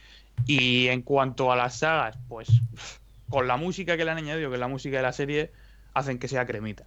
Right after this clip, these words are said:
jugar. Porque, o sea, que me esté jugando yo y esté de fondo la música de la serie, hace que se me ponga dura, no lo siguiente. Eso es espectacular. En cuanto a música, diez de diez. Jugabilidad.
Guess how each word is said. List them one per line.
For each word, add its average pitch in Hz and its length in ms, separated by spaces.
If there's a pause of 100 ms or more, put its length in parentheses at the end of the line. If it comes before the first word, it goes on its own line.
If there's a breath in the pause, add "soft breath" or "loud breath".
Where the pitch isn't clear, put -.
jugar. 104 420
Porque, 120 540
o 131 40
sea, 120 280
que 127 80
me 120 100
esté 127 160
jugando 147 440
yo 151 280
y 147 80
esté 147 200
de 143 100
fondo 147 240
la 135 60
música 143 260
de 143 60
la 139 80
serie, 156 360 (220 loud breath)
hace 135 220
que 135 60
se 131 140
me 127 100
ponga 131 240
dura, 135 260
no 143 120
lo 143 140
siguiente. 113 440 (200)
Eso 139 180
es 127 200
espectacular. 113 640 (480 soft breath)
En 143 160
cuanto 147 280
a - 20
música, 226 440
diez 156 280
de 131 100
diez. 113 380 (580)
Jugabilidad. 165 960